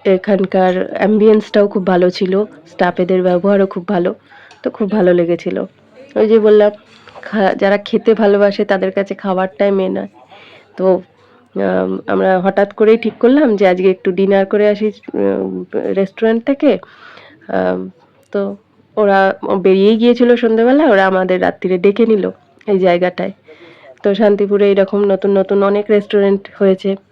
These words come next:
উম, খেয়েওছি অনেক কটাতে, তো খুব ভালো লাগে। এবং রেস্টুরেন্টগুলোর, আহ, খাবার কোয়ালিটি, অ্যাম্বিয়েন্স সব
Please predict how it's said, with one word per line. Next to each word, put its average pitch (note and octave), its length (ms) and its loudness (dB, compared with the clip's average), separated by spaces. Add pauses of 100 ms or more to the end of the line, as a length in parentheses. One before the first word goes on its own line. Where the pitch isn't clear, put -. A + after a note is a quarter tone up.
(200)
উম, - 100 -8 (180)
খেয়েওছি A3+ 440 2
অনেক F#3+ 240 0
কটাতে, F3+ 400 -4 (180)
তো A#3 60 -8
খুব A3 180 -6
ভালো G3 220 2
লাগে। F3 300 0 (460)
এবং G3 180 4
রেস্টুরেন্টগুলোর, G3+ 840 2
আহ, - 680 -8
খাবার F#3+ 360 0
কোয়ালিটি, F#3+ 760 -2
অ্যাম্বিয়েন্স F#3 720 0
সব G#3+ 240 -2